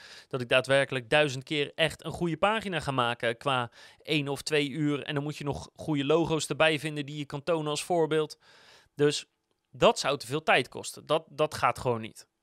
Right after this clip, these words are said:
Ook daar hebben we een oplossing voor gevonden. Kijk, de goede belangrijke pagina's die scoren op de grote zoekwoorden, hè, logo voorbeelden, logo tips, logo laten ontwerpen, dat is natuurlijk een knaller,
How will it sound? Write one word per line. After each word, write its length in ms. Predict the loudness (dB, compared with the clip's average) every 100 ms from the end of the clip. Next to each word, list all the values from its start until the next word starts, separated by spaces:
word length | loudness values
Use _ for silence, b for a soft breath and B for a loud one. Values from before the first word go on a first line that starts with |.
| _ _ _ _ -20 _ _
Ook 200 | 2 4
daar 200 | 4 2
hebben 200 | 2 -2
we 60 | -2
een 60 |
oplossing 340 | -2 -2 -4 -2
voor 180 | -2 -2
gevonden. 420 | -4 -8 -10 -20 _ _ _ _ _ _ _ _ -20 -2
Kijk, 260 | 0 0
de 80 | -2
goede 360 | -2 2 2 2
belangrijke 480 | 2 2 2 0 2
pagina's 560 | 2 2 -2 -6 -6
die 120 | -6
scoren 280 | -8 -2 -2
op 120 | -2
de 60 | -6
grote 380 | 0 2 2 -2
zoekwoorden, 520 | -6 -4 0 2 2
hè, 80 | 0
logo 360 | 0 -2 -2
voorbeelden, 560 | -4 0 0 0 -2 -2
logo 280 | -4 -4 -4
tips, 340 | -2 -2 -2
logo 360 | -2 -2 0 2
laten 320 | 2 2 -2
ontwerpen, 540 | -10 0 2 2 -2
dat 80 | -8
is 80 | -10
natuurlijk 320 | -12 -14 -14
een 60 | -4
knaller, 340 | 0 2 0